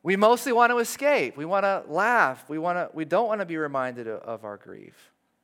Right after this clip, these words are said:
Tish, uh, in that book, uh, Prayer in the Night, she makes the case that even in kind of our, when you look around, you hear this phrase, outrage culture, and people just going off.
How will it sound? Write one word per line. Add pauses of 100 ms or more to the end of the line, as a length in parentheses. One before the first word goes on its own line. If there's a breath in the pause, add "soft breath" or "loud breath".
(880)
Tish,
uh,
in
that
book, (600)
uh,
Prayer
in
the
Night,
she
makes
the
case (540 loud breath)
that
even
in
kind
of
our, (300)
when
you
look
around,
you
hear
this
phrase,
outrage
culture,
and
people
just
going
off.